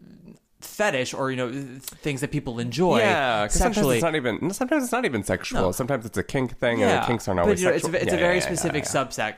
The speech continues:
Speaker 1: uh, subsection that does not apply to everybody. And I
Speaker 2: Mm-hmm.
Speaker 1: think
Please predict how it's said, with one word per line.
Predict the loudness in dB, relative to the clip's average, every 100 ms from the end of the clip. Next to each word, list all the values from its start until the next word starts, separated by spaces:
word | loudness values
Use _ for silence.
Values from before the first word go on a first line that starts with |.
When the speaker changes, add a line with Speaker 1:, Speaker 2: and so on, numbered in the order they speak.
| -2
Speaker 1:
uh, | -2 2
subsection | 0 0 -8 -8 -8 -6 -8 -10 -12 -20 -10
that | -2 0 0 -4
does | -6 0
not | 0
apply | 2 0
to | 0
everybody. | -2 -2 0 0 0
And | 0 2 2
I |
Speaker 2:
Mm-hmm. | 0
Speaker 1:
think | -2 -6